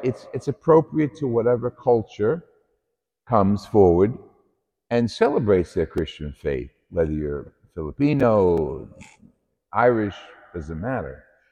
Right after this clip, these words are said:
So the traditions of the church that are solid have gone on through the ages and stayed with all of us, no matter what our ethnic background is. The most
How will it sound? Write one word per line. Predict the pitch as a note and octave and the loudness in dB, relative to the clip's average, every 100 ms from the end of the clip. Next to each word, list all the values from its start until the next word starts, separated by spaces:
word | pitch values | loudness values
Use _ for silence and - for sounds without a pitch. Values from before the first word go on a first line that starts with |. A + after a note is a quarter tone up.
| _ _ - | _ _ -8
So | |
the | D3 C#3 | -4 -4
traditions | - C#3+ F3+ C4 C4+ G#3+ D#3 | -4 -2 -2 -4 0 0 0
of | B2+ | -2
the | A#2+ | -4
church | - D3 B2 B2 - | -4 2 2 2 -2
that | A2+ | 2
are | G#2 F#2 | 2 0
solid | - - C#3+ C3 F#2 F2 - - - | -6 0 4 4 4 -2 -4 -16 -6
have | A2 G#2 | -6 -2
gone | B2 C3 C#3+ C#3 | 2 4 2 0
on | - A#2+ A#2+ A#2 G#2+ | -4 -2 0 -2 -4
through | - B2+ | -4 -2
the | C3 A#2+ | 0 2
ages | G2+ F2+ C#2+ F2+ F2 | 2 0 -4 -10 -6
and | G2 | -6
stayed | - - - C#3+ C#3 A#2 | -6 -8 0 2 2 0
with | A2 - - | -2 -4 0
all | D3 D#3 C#3+ | 4 4 2
of | F2 | 0
us, | D#2+ D#2+ - G2+ | -4 -4 -8 -8
no | |
matter | G#2 G2 G2 F#2+ _ _ _ | -2 0 0 -2 _ _ _
what | G#2+ G2+ | 0 2
our | F#2 F2+ - G#2 | 4 0 -4 -12
ethnic | G2 F2+ D#2+ | -10 -10 -8
background | F2 E2 - D#2+ D2 C3 | -6 -8 -8 -12 -8 -6
is. | F#3+ D#2 C2 - - _ _ _ _ _ _ _ _ _ - | -4 -6 -12 -20 -20 _ _ _ _ _ _ _ _ _ -2
The | A2 A2+ | 2 6
most | A2+ C3 C#3+ | 8 6 4